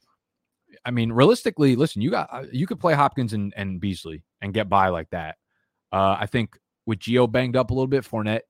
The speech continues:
becomes a decent play, but you don't even need to play Fournette probably 'cause you can have Hunt in your lineup since it's full P P R. Um, here's what I would do. I would sit on, if you're gonna make moves,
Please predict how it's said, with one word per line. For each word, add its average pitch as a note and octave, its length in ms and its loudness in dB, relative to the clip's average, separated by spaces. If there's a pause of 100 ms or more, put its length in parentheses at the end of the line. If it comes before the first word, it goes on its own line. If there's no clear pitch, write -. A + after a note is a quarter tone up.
becomes A2+ 280 -2
a A2 40 0
decent A2 300 -4
play, A2+ 180 2
but G2+ 140 0
you A#2+ 80 2
don't C#3+ 140 0
even G#2 120 -2
need A2+ 140 -2
to F#2+ 80 -8
play A2 240 0
Fournette F#2+ 300 -6
probably F#2+ 280 -2
'cause F2 220 -12
you F#2+ 80 -12
can F2+ 160 -8
have F#2 180 -8
Hunt G#2+ 300 -8
in F#2 80 -12
your F2+ 140 -6
lineup F#2 240 -4 (400)
since G2 180 -10
it's F2 120 -16
full G2+ 160 -2
P F#2+ 140 -6
P F2 140 -6
R. F2 300 0 (2000)
Um, F2+ 580 -4 (3250)
here's D3+ 240 2
what F3 120 0
I D3 80 6
would B2 220 0
do. F#2+ 340 0
I G2+ 80 -2
would A2+ 220 -2
sit B2+ 260 -4
on, B2+ 500 -4 (1120)
if A2+ 100 -6
you're A#2+ 100 -2
gonna D3+ 160 -4
make D3 200 -2
moves, F#2+ 540 -4